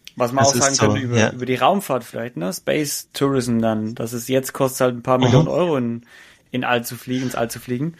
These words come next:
Speaker 1: In zehn, zwanzig,
Speaker 2: Genau.
Speaker 1: dreißig Jahren ist es vielleicht, äh, ein etwas teurerer Urlaub, ne?
Speaker 2: Genau, vielleicht die Hochzeitsreise oder,
Speaker 1: Vielleicht das
Speaker 2: äh,
Speaker 1: Flitterwochen dann.
Speaker 2: wenn man was zu feiern hat.
Speaker 1: <laughs>
Speaker 2: Vielleicht nicht, vielleicht
Speaker 1: Genau.
Speaker 2: nicht jeden Monat, aber so,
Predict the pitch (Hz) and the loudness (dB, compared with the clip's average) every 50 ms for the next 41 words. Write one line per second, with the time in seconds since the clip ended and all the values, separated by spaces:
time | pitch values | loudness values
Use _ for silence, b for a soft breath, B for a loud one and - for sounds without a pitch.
0 | B B B B B B _ _ - 160 139 135 127 123 - - - 131 135 131 | B B B B B B _ _ 0 2 2 2 2 0 -2 2 4 4 4 4
1 | 123 127 131 131 131 120 123 117 127 117 113 101 107 107 113 110 117 139 175 165 | 2 0 -2 -2 -2 -2 0 2 4 4 4 2 2 0 -2 0 0 0 0 -2
2 | 156 - 151 135 - - 135 135 135 135 135 - - - 147 143 135 131 131 131 | -4 -6 -8 -8 -6 -2 0 0 0 0 -2 -6 -8 -6 -4 -4 -2 -2 -4 -4
3 | - - 135 - 131 127 - - 139 139 135 131 135 131 127 131 131 131 131 - | -6 -6 -2 -2 -2 -2 0 0 2 4 4 4 2 2 2 2 0 0 0 0
4 | - 170 190 208 202 127 117 - 117 113 151 185 - _ _ _ _ _ _ _ | 2 2 2 2 2 0 -2 -2 -4 -4 -4 -4 -6 _ _ _ _ _ _ _
5 | _ _ _ _ _ _ _ _ _ _ _ _ _ _ _ _ _ _ _ - | _ _ _ _ _ _ _ _ _ _ _ _ _ _ _ _ _ _ _ -8
6 | - 123 110 107 104 107 110 110 104 - 110 107 110 110 110 - - - _ - | -2 0 0 2 2 0 0 -2 -4 -4 0 2 2 2 2 -2 -6 -12 _ -6
7 | 117 101 104 110 - - - 110 101 - - - 101 101 104 101 - - 117 - | -4 -4 -4 -4 -6 -4 -4 -4 -4 -4 -4 -2 -2 -2 0 -2 -2 -2 -2 -2
8 | 110 104 113 113 120 - - - - - - - - - 147 143 120 123 120 120 | 0 2 4 2 2 2 -2 -8 -12 -14 -14 -12 -4 0 2 2 4 4 4 4
9 | 123 160 143 147 131 131 127 127 120 117 117 117 131 135 147 139 123 135 - - | 4 4 4 4 4 4 0 0 -2 -4 -2 -2 0 0 0 2 2 2 2 2
10 | - 190 - - - 123 127 139 139 135 127 120 117 113 104 - - - 160 170 | 0 0 2 2 2 2 4 4 2 2 2 0 0 -2 -2 -8 -6 -2 2 2
11 | 175 185 170 165 170 160 151 131 131 127 - - - - 151 131 - 127 120 120 | 2 2 2 0 2 2 2 0 -2 -10 -14 -16 -6 0 2 4 4 4 4 2
12 | 135 123 147 147 135 127 117 120 135 160 196 196 185 156 - 143 123 143 143 131 | 2 2 2 2 2 0 0 2 2 4 4 4 4 4 2 2 2 2 2 2
13 | 143 139 131 - - 139 139 143 151 147 | 0 -4 -4 -4 -4 -2 -2 -2 -2 -4